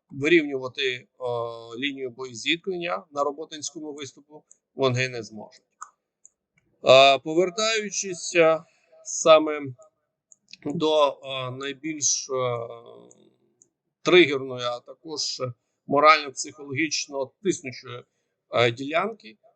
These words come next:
Очеретини, е, хочу зауважити, що, скоріш за все, і останнім часом підтверджуються, е,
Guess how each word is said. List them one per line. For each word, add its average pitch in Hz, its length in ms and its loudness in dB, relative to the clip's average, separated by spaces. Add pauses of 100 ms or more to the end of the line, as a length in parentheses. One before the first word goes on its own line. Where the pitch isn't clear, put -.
(140)
Очеретини, 151 840 -4
е, 214 100 -16 (720)
хочу 170 440 -6
зауважити, 135 680 -8 (100)
що, 143 300 -6
скоріш 170 360 -4
за 165 120 -10
все, 208 360 -4 (220)
і 131 440 -2 (420)
останнім 127 560 -2
часом 117 420 -14
підтверджуються, 113 800 -6
е, 120 200 -12